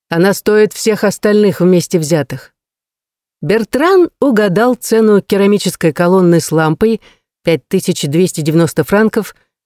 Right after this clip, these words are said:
микроволновки на семьсот ватт с конвекцией, грилем и автоматической разморозкой семи видов продуктов. Три тысячи четыреста девяносто франков. «Откуда он всё это взял?» —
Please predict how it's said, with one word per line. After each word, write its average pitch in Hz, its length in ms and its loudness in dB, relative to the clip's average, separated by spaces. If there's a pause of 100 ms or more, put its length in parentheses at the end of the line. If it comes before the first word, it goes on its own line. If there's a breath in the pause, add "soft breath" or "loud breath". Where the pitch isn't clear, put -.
(120)
микроволновки 226 880 0
на 208 300 2 (160 soft breath)
семьсот 202 600 -2
ватт 180 320 -2 (160)
с - 100 -16
конвекцией, 156 840 -2 (260)
грилем 190 540 0
и 175 80 0
автоматической 175 800 0
разморозкой 175 640 0
семи 180 320 0
видов 180 300 0
продуктов. 160 600 -4 (540)
Три 156 160 -2
тысячи 220 460 -2
четыреста 160 480 -4
девяносто 151 400 -2
франков. 131 520 -8 (840)
«Откуда 247 680 0
он 247 120 2
всё 240 240 0
это 233 180 0
взял?» — 220 460 -2